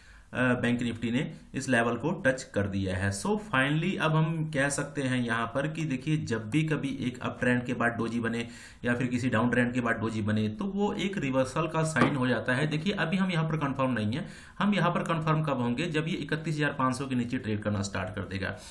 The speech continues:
और finally इकतीस हज़ार पाँच सौ नीचे, के नीचे trade करते हुए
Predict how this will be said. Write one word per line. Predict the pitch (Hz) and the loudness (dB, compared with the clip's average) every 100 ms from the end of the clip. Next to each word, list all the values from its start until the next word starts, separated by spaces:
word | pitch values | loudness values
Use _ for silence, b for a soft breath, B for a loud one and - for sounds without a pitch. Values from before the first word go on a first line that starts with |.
| B - | B -4
और | 165 | 0
finally | 165 160 | 2 2
इकतीस | 180 175 185 | 2 -2 -2
हज़ार | 165 165 | 0 2
पाँच | 151 151 | 2 0
सौ | 160 | 2
नीचे, | 151 156 - 131 | 2 0 -4 -4
के | - - 151 | -4 -2 -2
नीचे | 147 156 | 0 -2
trade | - 135 | -2 -2
करते | 135 120 139 | -2 -2 -2
हुए | 135 156 | -2 -2